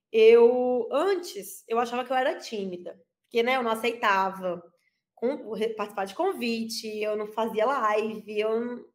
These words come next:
não sei, não, eu achava que eu era tímida, aí depois eu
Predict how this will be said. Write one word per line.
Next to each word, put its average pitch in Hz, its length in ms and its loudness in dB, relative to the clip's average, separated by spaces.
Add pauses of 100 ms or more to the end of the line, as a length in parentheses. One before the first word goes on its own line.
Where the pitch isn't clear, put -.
(120)
não 285 80 -14
sei, 180 300 -8
não, 214 220 -4
eu 226 100 0
achava 247 260 -2
que 254 60 -2
eu - 20 2
era 262 120 2
tímida, 226 440 -4
aí 214 60 2
depois 214 280 -6
eu 220 100 -2